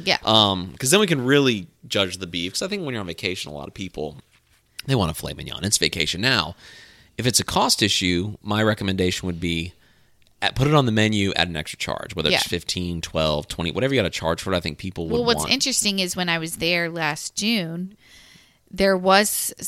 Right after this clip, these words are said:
Speaker 1: like, another steak option that was an upcharge, and I actually paid for it, and I still didn't <laughs> like it. But
Speaker 2: Wow.
Speaker 1: yeah, um,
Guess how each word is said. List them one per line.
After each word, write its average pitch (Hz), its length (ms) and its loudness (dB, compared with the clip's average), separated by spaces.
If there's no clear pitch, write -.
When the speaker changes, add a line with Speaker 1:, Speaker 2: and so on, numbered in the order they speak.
Speaker 1:
like, 170 240 0
another 170 460 0
steak - 400 -2
option 165 560 -2
that 160 120 -6
was 151 160 -8
an 127 60 -8
upcharge, - 600 -6
and 165 100 -4
I 156 80 2
actually - 240 -6
paid 165 240 -6
for 120 160 -6
it, - 80 -6
and - 40 -10
I 147 60 -8
still 151 220 -6
didn't - 160 -6
<laughs> - 160 -10
like - 160 -10
it. - 200 -6
But - 240 -2
Speaker 2:
Wow. 104 200 2
Speaker 1:
yeah, 202 280 2
um, 170 440 6